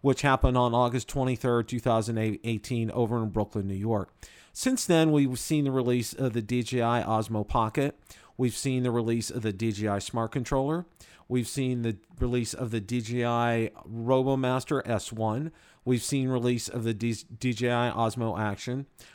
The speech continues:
We've seen the release of the D J I Ronin S C, and we've seen release, the release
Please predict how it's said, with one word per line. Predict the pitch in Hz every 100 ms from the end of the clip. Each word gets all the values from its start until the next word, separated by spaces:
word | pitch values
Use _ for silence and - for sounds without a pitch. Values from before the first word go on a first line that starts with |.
| _
We've | 131 120
seen | - 151 147 123 123
the | 135
release | 139 131 127 110 -
of | 110
the | 113
D | 110 127
J | 117 123
I | 123 120 117
Ronin | 117 123 131 127 123
S | 123 110
C, | - 131 117 120 - - - _
and | 170 220
we've | 220 180 160
seen | - 160 156
release, | 143 139 131 120 117 -
the | 117
release | 120 127 120 113